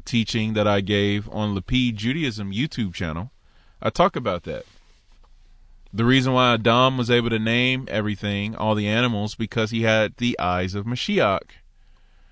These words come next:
And he's able to see to the inner essence and the very fabric of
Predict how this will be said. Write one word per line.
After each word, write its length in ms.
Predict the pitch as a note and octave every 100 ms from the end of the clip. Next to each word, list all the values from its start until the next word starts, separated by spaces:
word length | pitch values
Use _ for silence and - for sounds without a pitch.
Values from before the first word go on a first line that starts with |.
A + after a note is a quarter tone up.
| -
And 100 | A2
he's 140 | B2+ B2
able 220 | B2 B2
to 60 | A#2+
see 300 | - C3 C3
to 200 | - B2+
the 260 | A#2+ A#2+ -
inner 280 | A#2 A#2+ -
essence 640 | A2 G#2+ A2+ G#2 - - -
and 160 | G#2+ G#2
the 80 | F#2+
very 420 | F2 G#2+ G#2+ G#2
fabric 580 | - A2 G#2 G2+ F#2+ -
of 600 | - G2 F#2 F#2 F2 -